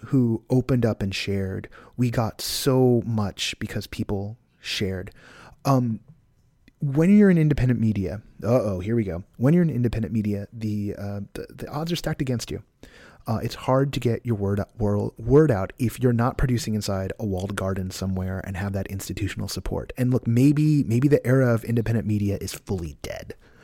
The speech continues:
right? Maybe I'm a zombie and I don't know it. Um, some days it feels that way, but other days,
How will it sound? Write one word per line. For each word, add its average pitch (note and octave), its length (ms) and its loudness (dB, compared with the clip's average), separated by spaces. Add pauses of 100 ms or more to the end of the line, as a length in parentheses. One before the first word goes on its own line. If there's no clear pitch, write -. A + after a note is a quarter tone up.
(300)
right? G#2 300 2 (260)
Maybe A2 320 4
I'm - 260 -2
a F#2+ 160 -4
zombie F#2+ 600 -6 (400)
and G2 120 0
I F2+ 120 -2
don't F2+ 340 -6
know D#2+ 220 -8
it. - 220 -14 (580)
Um, G#2+ 640 2
some G#2 240 0
days B2+ 220 6
it C3 80 -4
feels F#3+ 240 6
that - 140 -2
way, - 240 -14 (360)
but - 360 -4 (240)
other F3 240 10
days, - 480 -4